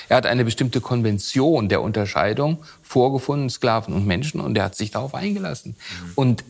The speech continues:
Speaker 1: er hat das nicht kritisch in Frage gestellt.
Speaker 2: Mhm.
Speaker 1: Die zweite Konse-, also die erste Einsicht wäre, Sprache leitet unser Denken.
Speaker 2: Ja.
Speaker 1: Und die zweite, wir haben Verantwortung für unseren Sprachgebrauch.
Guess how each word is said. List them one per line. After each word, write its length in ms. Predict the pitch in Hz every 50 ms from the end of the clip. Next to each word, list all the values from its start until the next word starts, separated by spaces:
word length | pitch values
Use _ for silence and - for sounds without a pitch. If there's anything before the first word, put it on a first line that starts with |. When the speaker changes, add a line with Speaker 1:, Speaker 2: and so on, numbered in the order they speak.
| -
Speaker 1:
er 220 | - 120 120 101 -
hat 260 | 147 147 - - -
das 280 | 143 139 - - - -
nicht 260 | 143 151 - - -
kritisch 400 | - 147 135 - - 131 117 -
in 120 | 95 117
Frage 420 | 113 - 117 110 110 107 95 98 90
gestellt. 540 | 78 85 - - - 80 62 58 - - - - -
Speaker 2:
Mhm. 60 | 98 92 90 92 98 104 92 -
Speaker 1:
Die 100 | 113 98
zweite 400 | - - 113 120 175 190 - 196
Konse-, 300 | - 151 131 117 - -
also 160 | 107 101 113
die 140 | 104 117 90
erste 280 | 85 170 170 - -
Einsicht 360 | 120 131 143 135 135 120 -
wäre, 120 | - 123 110
Sprache 420 | 104 - - 113 104 120 - -
leitet 580 | 117 101 98 92 107 131 - - 143 - - -
unser 340 | - 139 120 110 110 104 98
Denken. 540 | 95 92 92 101 113 107 - 143 160 185 196
Speaker 2:
Ja. 220 | 104 101 101 - - - - - - - - - -
Speaker 1:
Und 120 | - 123 110
die 140 | 104 117 101
zweite, 680 | - - - 104 107 117 135 - - 143 120 104 101
wir 440 | 113 120 131 156 170 170 151 - -
haben 460 | 107 107 120 127 135 - 147 139 131 - -
Verantwortung 1300 | - - - - - - - - _ - 120 135 151 170 185 196 185 190 - 156 139 139 139 - - 135 120
für 160 | - - 135
unseren 320 | 139 117 113 117 110 110
Sprachgebrauch. 800 | 107 - - 80 82 90 92 - - 78 - - - 65 73